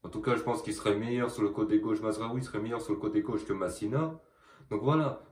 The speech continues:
Donc, euh, défensivement, faudra être très solide. Et moi, j'ai pas de doute là-dessus sur le fait que le Maroc pourrait être très solide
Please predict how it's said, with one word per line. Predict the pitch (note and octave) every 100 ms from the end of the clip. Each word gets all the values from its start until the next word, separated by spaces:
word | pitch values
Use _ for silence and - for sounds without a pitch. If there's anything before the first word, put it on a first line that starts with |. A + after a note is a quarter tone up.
| A2+
Donc, | G#2+ G#2+
euh, | G2+ - - _
défensivement, | B2+ D3 C#3 C3+ A2 A2+ D3 F3 - -
faudra | - G#2+ G#2+ G#2+
être |
très | - - D#3+
solide. | C3 A#2+ D3+ D#3+ - -
Et | A2+
moi, | C#3
j'ai | C#3
pas | A#2 D#3
de | C3+
doute | D#3+ C#3
là-dessus | G#2+ - E3
sur | - A2+
le | G#2+
fait | - D#3+
que | -
le | G#2+
Maroc | G#2+ G#2+ C#3 E3 - - _
pourrait | A#2+ A2+ D#3 B2+
être | C3+ -
très | - F3
solide | E3 - A#2+ C#3+ D#3+